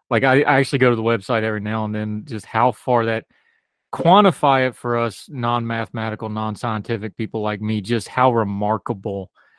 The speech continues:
you know, <laughs> you, you're sending something up and that, you know, let's go back in time a little bit.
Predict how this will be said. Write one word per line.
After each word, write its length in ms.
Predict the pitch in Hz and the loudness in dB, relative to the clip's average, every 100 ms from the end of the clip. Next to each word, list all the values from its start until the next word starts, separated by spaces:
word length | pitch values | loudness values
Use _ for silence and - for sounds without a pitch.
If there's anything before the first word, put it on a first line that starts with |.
| _ _ _ - | _ _ _ 2
you 120 | 143 | 4
know, 280 | 120 107 110 - | 4 2 -2 -2
<laughs> 460 | 147 139 _ - - | 0 0 _ -14 -2
you, 100 | 151 - - - | -2 -2 -4 2
you're 80 | |
sending 340 | 156 220 185 147 | 6 8 8 6
something 400 | - 143 143 127 | 4 2 2 4
up 220 | 127 - | 2 2
and 300 | 135 120 127 151 | -2 -4 -8 -2
that, 180 | 123 104 | -4 -4
you 220 | - 175 127 | -10 -4 -2
know, 260 | 110 107 180 262 _ _ _ 190 | -2 -6 -14 -20 _ _ _ -6
let's 280 | 143 - _ - | -6 -6 _ -4
go 120 | 143 131 | 2 4
back 220 | 135 127 | 4 2
in 140 | 113 | -2
time 240 | 123 123 120 | 0 0 0
a 40 | |
little 120 | 110 | -4
bit. 320 | 101 113 110 | -2 -4 -4